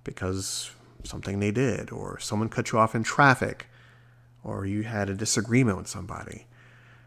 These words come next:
And then you sit back and you says, "What's my problem?" And you realize, in the grand scheme of things, you really don't have a problem.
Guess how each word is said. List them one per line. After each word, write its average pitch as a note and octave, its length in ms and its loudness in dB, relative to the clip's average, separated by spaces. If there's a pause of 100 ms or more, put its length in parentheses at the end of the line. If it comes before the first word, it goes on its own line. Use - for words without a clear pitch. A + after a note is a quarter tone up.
(320)
And A#2 120 -6
then G2+ 100 -2
you G#2+ 60 2
sit G#2+ 220 0
back A2 300 0
and G2+ 80 -4
you G2+ 60 -6
says, - 280 -8 (100)
"What's - 280 -6
my G#2 160 0
problem?" - 580 -10 (1400)
And G#2+ 100 -8
you G2+ 80 -4
realize, - 680 2 (200)
in - 80 -12
the A2 80 -6
grand D3+ 260 4
scheme E3+ 320 4
of F#2 100 0
things, F#2 420 -10 (680)
you B2+ 80 -2
really E3 220 6
don't C3 220 6
have G2 160 0
a F2+ 60 -4
problem. E2+ 480 -8